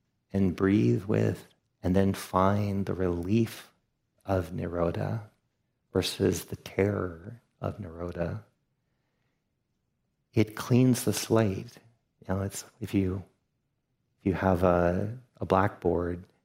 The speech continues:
and you use a kind of chalk that doesn't fully erase, it's not a, it slowly becomes less and less useful.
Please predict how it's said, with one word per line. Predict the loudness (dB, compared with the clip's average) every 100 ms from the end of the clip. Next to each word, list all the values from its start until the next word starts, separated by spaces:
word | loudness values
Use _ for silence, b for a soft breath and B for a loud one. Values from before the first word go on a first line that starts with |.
| _ 2
and | 4
you |
use | 4 4
a | 2
kind | 2 2
of | 2
chalk | 0 0 0
that | -2
doesn't | -2 0
fully | -2 2 2 4
erase, | 2 0 0 -2 -6 -12 -18 _ _ _ _ _ _ _ _ _ _ _ _ _
it's | -2 2
not | 4
a, | 4 2 -2 -18 _
it | -2 -2
slowly | -8 0 4 4 4
becomes | 2 2 0
less | 2 2 2
and | 0
less | -2 -2 -2
useful. | -2 -2 -6 -4 -4